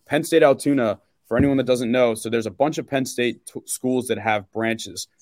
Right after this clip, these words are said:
You know, like, Brandywine, obviously, is around here, is the, is the main one. But that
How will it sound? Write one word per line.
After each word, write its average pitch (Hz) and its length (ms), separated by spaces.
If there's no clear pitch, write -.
You - 80
know, 98 160
like, 95 140
Brandywine, 113 600
obviously, 107 520
is 101 120
around 104 320
here, 110 220
is 104 100
the, - 160
is 107 100
the 104 80
main 110 300
one. 104 280
But 107 260
that 117 240